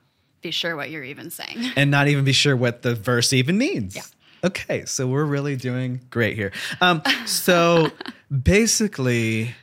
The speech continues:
Speaker 2: the important factor here for us as parents, for you, if you're listening and you're a parent, is, all right, how are you unpacking those verses? How are you showing them that faith is not for homework or performance, but it's for them?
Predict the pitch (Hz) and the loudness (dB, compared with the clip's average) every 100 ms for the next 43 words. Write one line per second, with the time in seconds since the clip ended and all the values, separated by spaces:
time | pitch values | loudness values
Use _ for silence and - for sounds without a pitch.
0 | _ _ _ 143 139 139 127 175 180 175 | _ _ _ 2 2 0 0 2 0 -2
1 | 151 - 143 131 - 113 95 107 104 - | -6 0 0 0 -4 -4 -2 -2 -2 -4
2 | 117 101 - _ _ _ 123 120 - 101 | -4 -4 -8 _ _ _ 0 0 0 -2
3 | - - 131 101 87 85 - - 107 98 | -6 -4 -4 -2 -6 -6 -10 -4 -4 0
4 | 127 123 120 131 _ - 107 107 110 117 | 2 2 0 -6 _ -10 -6 -4 -6 -4
5 | 107 98 101 95 92 117 104 95 - 104 | -4 -4 -4 -6 -6 -6 -4 -6 -6 -4
6 | 95 92 - - _ - - - _ 120 | -4 -4 -6 -8 _ -20 -20 -20 _ 2
7 | 123 98 95 _ _ _ - 151 160 160 | 2 2 -2 _ _ _ 0 2 4 4
8 | 151 131 127 120 110 - _ _ 131 123 | 4 4 4 4 0 -4 _ _ 4 4
9 | 110 131 123 - 101 92 90 90 90 92 | 4 4 4 2 -2 0 -4 -2 -2 -2
10 | - - - - - 131 135 147 143 123 | -6 -4 -4 -4 -4 0 2 4 2 2
11 | 123 123 117 113 117 - - - - 147 | 2 2 2 0 -6 -20 -16 -2 2 4
12 | 135 131 117 107 110 - - 127 127 127 | 4 4 4 2 0 -2 2 4 4 0
13 | 113 120 117 107 - - 110 98 123 123 | -2 0 0 0 -4 -2 0 0 0 2
14 | 131 123 110 104 95 - 123 107 98 - | 2 2 -2 -4 -6 0 2 2 0 -2
15 | 117 101 - - 110 95 87 107 117 92 | -2 -4 -6 -8 -6 -6 -4 -4 -4 -8